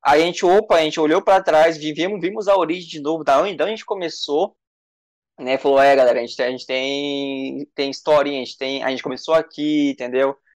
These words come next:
A gente não tá subindo os degraus aí sem,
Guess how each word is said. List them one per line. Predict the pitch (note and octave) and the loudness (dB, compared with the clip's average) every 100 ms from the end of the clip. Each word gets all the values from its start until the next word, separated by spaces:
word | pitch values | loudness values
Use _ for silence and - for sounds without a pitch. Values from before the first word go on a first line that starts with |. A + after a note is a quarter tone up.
| _ - | _ -8
A | C3+ | -4
gente | B2+ C3+ - C#3+ | -2 -4 -8 -6
não | C#3+ D3 | -4 0
tá | D#3 D#3+ E3+ D#3 | 2 4 4 2
subindo | D#3 D3+ D3+ D3 C#3+ | 0 -2 0 0 0
os | C#3 C3+ C3+ C3 C3 | 0 0 0 0 -2
degraus | C3 C3 C3+ C#3 B2 | 0 4 4 4 2
aí | B2+ C3 C3+ | -2 -2 -6
sem, | - C#3 C3+ B2+ | -6 -4 -4 -8